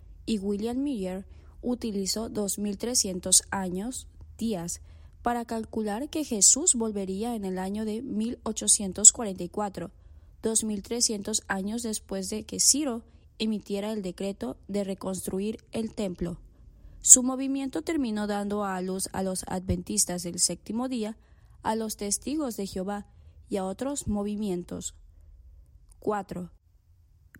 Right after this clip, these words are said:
Podemos saber que Miller y otras teorías de año, día, están mal,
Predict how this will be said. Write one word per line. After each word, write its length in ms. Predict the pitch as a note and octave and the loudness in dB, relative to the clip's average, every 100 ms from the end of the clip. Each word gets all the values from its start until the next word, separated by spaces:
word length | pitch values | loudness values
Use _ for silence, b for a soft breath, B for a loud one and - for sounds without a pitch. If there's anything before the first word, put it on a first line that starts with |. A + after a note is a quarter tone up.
| - | -2
Podemos 420 | A#3+ A#3+ C4 D#4 | -2 0 2 2
saber 320 | D4 A3 G3 | 2 0 -2
que 120 | G3+ | -4
Miller 480 | G3+ B3 A#3 G3+ G#3 | -2 -2 0 -2 -4
y 120 | - G3+ | -2 -2
otras 380 | G3 G#3 G#3+ | 0 2 2
teorías 560 | - F#3+ F#3+ G3+ F#3 F#3 | 4 0 0 -2 -2 -2
de 160 | F#3+ - | -4 -4
año, 480 | - G3 F#3+ F#3 F#3+ - | -4 -2 0 -2 -4 -8
día, 460 | - G3+ G3 G#3 - | -4 0 0 -2 -4
están 420 | - A3 - A3 G#3+ | 4 4 4 2 2
mal, 240 | A3 G3 | 0 -2